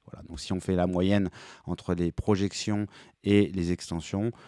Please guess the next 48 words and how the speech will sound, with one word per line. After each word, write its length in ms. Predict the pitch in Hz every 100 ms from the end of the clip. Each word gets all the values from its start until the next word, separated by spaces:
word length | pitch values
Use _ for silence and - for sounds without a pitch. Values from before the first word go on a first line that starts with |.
| - -
on 80 | 80
va 160 | 85
se 100 | 90
focaliser 480 | - 90 90 80 85
un 80 | 92
petit 140 | 82
peu 100 | -
sur 140 | 98 92
cette 160 | 87
première 340 | - - 85 82
zone 160 | 87
des 100 | 90
six 240 | 80 - 76
quarante 460 | 82 76 92 - - - -
sur 400 | - - - 87
le 100 | 87
trading 320 | 80 - 90 90
court 220 | 82 -
terme. 160 | 67 62 _ _ -
Voilà. 140 | 80 - -
Donc 100 | -
ça, 160 | 139
c'était 300 | 135 139 123
pour, 360 | 113 117 101 101
euh, 180 | 87 85 - - - -
pour 100 | 104
vous 140 | 101
donner 180 | 107 113
un 80 | 110
petit 140 | -
peu 100 | -
les 260 | 110 101 95
éléments 380 | 101 101 107 107
héliotistes. 680 | 117 107 110 - 175 - -
Maintenant, 200 | 104 110
vous 80 | 120
voyez 260 | 107 104 120
que 140 | 113
les 320 | 104 98 95
éléments 260 | 101 98 107
techniques, 460 | 104 95 110 107
euh, 220 | 101 92 87
classiques, 520 | 98 90 - 170 -
hein, 140 | 131
type, 320 | 127 - 104
euh, 160 | 95 92
graphique, 400 | 87 92 - 120 87
bah, 180 | 80